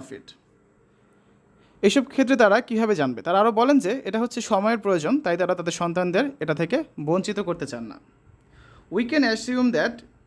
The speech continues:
either both of the parents of these children are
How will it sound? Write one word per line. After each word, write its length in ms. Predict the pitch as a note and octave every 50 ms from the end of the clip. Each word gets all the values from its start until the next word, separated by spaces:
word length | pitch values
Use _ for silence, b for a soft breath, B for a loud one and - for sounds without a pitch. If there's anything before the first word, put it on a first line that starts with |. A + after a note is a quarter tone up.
| - E3 F3+
either 220 | G3+ G#3 A#3 A#3+ B3 B3+ A#3 G#3 - - - F3+ E3+
both 140 | F#3+ G#3 G#3+ A3+
of 40 | G#3+ A#3
the 80 | A#3 A#3 -
parents 340 | D#3+ D3 D3+ F3 A#3+ C#4+ C#4 - - D#3
of 60 | D#3+ D#3+ D#3+
these 140 | F3 F3 E3+ - -
children 300 | G#3 G#3 A3 A#3 B3+ C4+ B3+ A#3+ D3 C#3+
are 100 | D3+